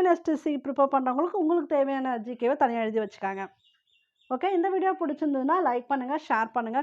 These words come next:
கமெண்ட் பண்ணுங்க. இந்த சேனலுக்கு புதுசு அப்படின்னா மறக்காம சப்ஸ்கிரைப் பண்ணி வச்சுக்கோங்க, பெல் ஐகானை கிளிக் பண்ணி வச்சுக்கோங்க. அப்போ தான் நாங்க போடுற வீடியோ இமீடியட்டா உங்களுக்கு ரீச் ஆகும். முடிஞ்ச அளவு உங்க ஃப்ரெண்ட்ஸுங்களுக்கு ஷேர் பண்ணுங்க. இந்த ஃபிஃப்டி கொஸ்டின்ஸ்க்கு நீங்க எவ்வளோ மார்க்ஸ் எடுத்திருக்கீங்க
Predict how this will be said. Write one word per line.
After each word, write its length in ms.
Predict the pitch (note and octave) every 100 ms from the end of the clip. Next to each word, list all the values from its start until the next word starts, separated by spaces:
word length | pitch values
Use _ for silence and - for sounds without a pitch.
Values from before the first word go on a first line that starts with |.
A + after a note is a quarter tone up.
| C#4+
கமெண்ட் 260 | A3 A#3 A#3
பண்ணுங்க. 260 | G#3+ A#3 F#4 - _ -
இந்த 120 | D4 F#4+ G4
சேனலுக்கு 320 | D#4 D#4+ E4
புதுசு 320 | E4 D4+ D#4+ E4 D4
அப்படின்னா 260 | B3 C4 C#4
மறக்காம 440 | A3+ A#3 A#3+ B3+ C4+
சப்ஸ்கிரைப் 340 | A3+ - A#3+
பண்ணி 120 | A#3 G#3+
வச்சுக்கோங்க, 400 | G#3 - A3 D4 A#3+
பெல் 180 | A3+ B3
ஐகானை 260 | A#3+ G#3 A#3
கிளிக் 200 | G#3+ -
பண்ணி 140 | G#3
வச்சுக்கோங்க. 340 | G3 G#3+ G#3+ G#3
அப்போ 120 | G#3+ A3+
தான் 120 | A3
நாங்க 200 | A#3+ D4+
போடுற 220 | B3+ A3+ G#3+
வீடியோ 180 | G3+ B3 D4
இமீடியட்டா 380 | C#4+ D#4 C#4 C4
உங்களுக்கு 340 | A#3 A3 A#3 A3+
ரீச் 220 | A3+ A3+
ஆகும். 220 | G3+ D#4 D#4+
முடிஞ்ச 200 | D4 C#4
அளவு 120 | D4+
உங்க 120 | C4+ -
ஃப்ரெண்ட்ஸுங்களுக்கு 580 | B3+ D4+ D#4 D4 A#3 D#4 C4
ஷேர் 240 | G#3+ G#3+
பண்ணுங்க. 260 | G#3 G3+ D4+ - _ _ _ _ E4
இந்த 200 | F#4+ A4+
ஃபிஃப்டி 240 | F4 - D#4+
கொஸ்டின்ஸ்க்கு 520 | C#4 C4+ C#4 - D#4+
நீங்க 140 | D4 B3
எவ்வளோ 180 | A3 C4 A#3+
மார்க்ஸ் 260 | A#3+ - G#3+
எடுத்திருக்கீங்க 480 | G#3+ C4 B3 G#3+